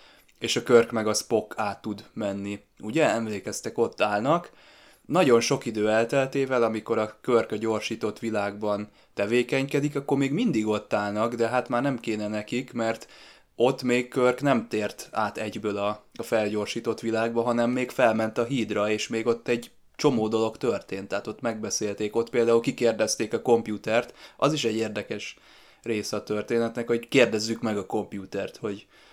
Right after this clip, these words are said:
ö, mi történik. Tehát következetes volt olyan szempontból, hogy hát honnan a francból tudná, tehát a jelen-, a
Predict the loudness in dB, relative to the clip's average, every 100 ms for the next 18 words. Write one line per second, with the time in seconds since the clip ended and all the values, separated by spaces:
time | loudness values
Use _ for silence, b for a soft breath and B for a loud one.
0 | b b -10 -8 -6 -6 -4 -4 4 4
1 | 4 0 -4 -2 -4 -4 -12 _ _ -4
2 | 4 8 8 6 4 4 2 0 0 0
3 | 2 2 0 -2 -2 0 0 2 0 2
4 | -2 -2 -4 -2 0 0 -2 -4 -4 -4
5 | -4 -6 -4 -6 -4 -2 -2 -4 -4 -2
6 | -2 -2 -2 -2 -2 -4